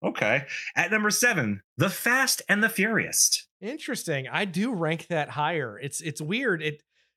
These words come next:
Speaker 2: yeah, I mean, even
Speaker 1: I get,
Speaker 2: by
Speaker 1: I get, I certainly get why.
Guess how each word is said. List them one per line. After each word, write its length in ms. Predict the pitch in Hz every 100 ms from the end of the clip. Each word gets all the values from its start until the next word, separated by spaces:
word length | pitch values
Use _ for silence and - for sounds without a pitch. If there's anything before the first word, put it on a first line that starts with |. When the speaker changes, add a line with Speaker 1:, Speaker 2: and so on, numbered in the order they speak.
| _ -
Speaker 2:
yeah, 120 | 180
I 80 | 190
mean, 220 | 170 151 - _ _ -
even 320 | 220 233 185
Speaker 1:
I 40 |
get, 60 | 214
Speaker 2:
by 60 | 147
Speaker 1:
I 240 | 143 139
get, 140 | 127 190 156
I 120 | 170
certainly 420 | 151 - 208 196
get 220 | 165 160 143
why. 420 | 123 92 71